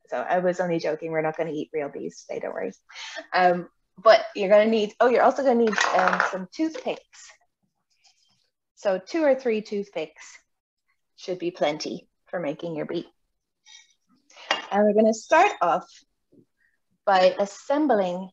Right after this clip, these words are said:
our sliced grapes. Now, bees are, of course,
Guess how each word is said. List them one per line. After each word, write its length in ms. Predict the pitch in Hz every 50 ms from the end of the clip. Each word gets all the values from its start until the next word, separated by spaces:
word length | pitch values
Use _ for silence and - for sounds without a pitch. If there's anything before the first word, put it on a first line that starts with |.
| _ _ _ _ _ _ _ _ _ - - _ -
our 500 | - - - 190 190 185 175 175 175 170 - _ _ _ _
sliced 560 | - - - 214 208 196 208 233 - - - -
grapes. 560 | - - - - - - _ - - - - - _ _ _ _ _ _ _ _ _ _ _ _ _ _ _ _ _ _ _ _ _ _ _ _ _ _ _ _ _ _ _ _ _ _ _ _ _ _
Now, 360 | - 214 208 175 170 - 170 - _ _ _ _ _ _ _ _ -
bees 260 | 247 262 269 254 220
are, 140 | 190 190 190
of 140 | 185 185
course, 500 | - - 196 190 185 185 - - - -